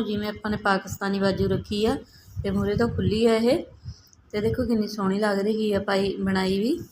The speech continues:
ਤੇ ਹੁਣ ਇਹ ਜਿਵੇਂ ਮੈਂ ਉਹ ਗੁੰਮ ਪੱਟੀ ਕਰੀ ਤੀ,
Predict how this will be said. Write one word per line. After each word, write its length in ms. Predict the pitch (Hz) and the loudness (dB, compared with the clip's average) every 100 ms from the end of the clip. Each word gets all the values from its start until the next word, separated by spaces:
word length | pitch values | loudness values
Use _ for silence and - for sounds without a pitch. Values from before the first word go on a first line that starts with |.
| - - _ _ _ _ _ _ - - _ _ _ _ _ 156 _ _ | -18 -20 _ _ _ _ _ _ -20 -20 _ _ _ _ _ -20 _ _
ਤੇ 120 | 277 | 4
ਹੁਣ 180 | 277 269 | 6 6
ਇਹ 220 | 262 262 | 4 4
ਜਿਵੇਂ 320 | 247 254 254 247 | 4 4 4 4
ਮੈਂ 340 | 240 247 233 - - - | 4 4 2 0 -8 0
ਉਹ 180 | 220 254 | 2 4
ਗੁੰਮ 320 | 220 220 214 | 4 2 2
ਪੱਟੀ 280 | 214 240 226 | 0 2 4
ਕਰੀ 260 | 240 240 | 4 2
ਤੀ, 360 | 240 269 311 | 2 2 2